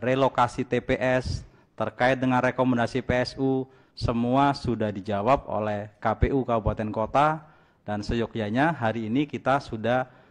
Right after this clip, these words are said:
eh, menetapkan sesuai dengan, eh, hasil rekapitulasi dari tingkat bawah. Ini catatan dari kami, ini memberikan penjelasan.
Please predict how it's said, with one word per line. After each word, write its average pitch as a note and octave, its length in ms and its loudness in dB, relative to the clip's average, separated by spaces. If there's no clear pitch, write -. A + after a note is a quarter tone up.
eh, G#2+ 160 -2
menetapkan B2+ 880 0
sesuai A#2+ 480 2
dengan, A#2 400 0
eh, G#2+ 160 -8
hasil A#2 320 2
rekapitulasi A#2+ 880 2
dari G#2 240 -4
tingkat G2+ 320 -4
bawah. F#2+ 400 -4
Ini B2+ 160 0
catatan A#2+ 400 2
dari G#2+ 320 -4
kami, B2 400 4
ini C3+ 160 4
memberikan A2 400 -2
penjelasan. A2+ 640 0